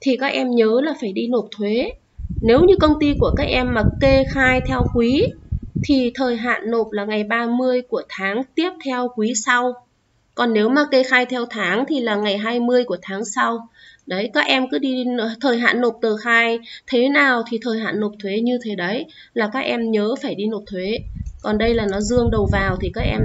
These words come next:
sẽ để đấy khấu trừ kỳ sau thôi. Đấy, đấy là cái phần về tờ khai thuế nhá. Thì sau khi mà các em xác định khai xong như thế này thì các em kết xuất ra X M L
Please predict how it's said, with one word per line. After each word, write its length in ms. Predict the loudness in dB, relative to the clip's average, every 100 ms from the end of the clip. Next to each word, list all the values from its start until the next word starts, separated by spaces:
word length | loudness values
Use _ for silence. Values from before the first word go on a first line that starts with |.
| 0
sẽ 200 | -2 -2
để 180 | -2 -2
đấy 180 | -2 -6
khấu 160 | -4 -4
trừ 180 | -4 -4 -2
kỳ 120 | -2 -2
sau 200 | -2 -4 -4
thôi. 200 | -4 -6 -10 -20 -20 _ _ _ _ _ _ _
Đấy, 240 | -8 -6 -2
đấy 140 | 0
là 120 | 0 -2
cái 120 | -6 -4
phần 320 | -2 -2 -2
về 140 | -2 -4
tờ 140 | -6
khai 220 | -4 -4 -4
thuế 300 | -4 -4 -2
nhá. 200 | -4 -6 -10 -12 -6
Thì 100 | -4
sau 160 | -2
khi 180 | 0 0
mà 160 | 0 0
các 180 | -2
em 260 | -2 -2 -4 -4
xác 140 | -4
định 160 | -4 -4 -4
khai 200 | -2 0
xong 260 | 0 -2
như 80 | -2
thế 120 | -4 -4
này 180 | -4 -4
thì 80 | -4
các 140 | -4
em 280 | -4 -4 -4
kết 220 | -4 -4 -4
xuất 120 | -6
ra 280 | -4 -6 -6 -10 -8
X 160 | -4
M 60 | -2
L 200 | -2